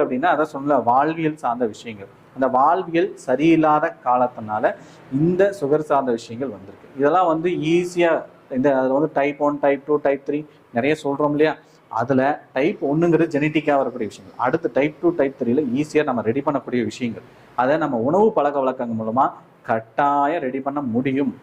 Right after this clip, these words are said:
அதை நீங்க சரி பண்ணிக்கிங்க. முடிஞ்ச அளவுக்கு இயற்கையாவே சரி பண்ணிக்கலாம். இன்சுலின் போட்டுட்டு இருக்கீங்களா?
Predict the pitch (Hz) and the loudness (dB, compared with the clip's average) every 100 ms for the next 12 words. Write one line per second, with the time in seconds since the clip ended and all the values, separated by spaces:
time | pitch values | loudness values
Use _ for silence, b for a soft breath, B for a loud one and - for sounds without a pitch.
0 | - 120 135 113 139 226 B B - - | -2 0 0 0 0 -2 B B -20 -4
1 | 127 160 156 143 120 110 110 113 - - | -2 0 -2 -4 -6 -4 -2 -2 -6 -20
2 | - - 131 175 180 160 156 156 202 175 | -18 -2 2 2 2 2 2 2 2 0
3 | 127 156 202 196 - 170 151 147 151 131 | 2 0 0 -4 -4 0 2 2 0 -4
4 | 131 123 120 113 113 104 - - - - | -2 -2 -2 0 0 0 -4 -20 -16 -2
5 | 147 185 196 170 160 156 151 139 123 123 | 0 2 2 2 2 2 0 -2 -2 0
6 | 127 110 | 0 -2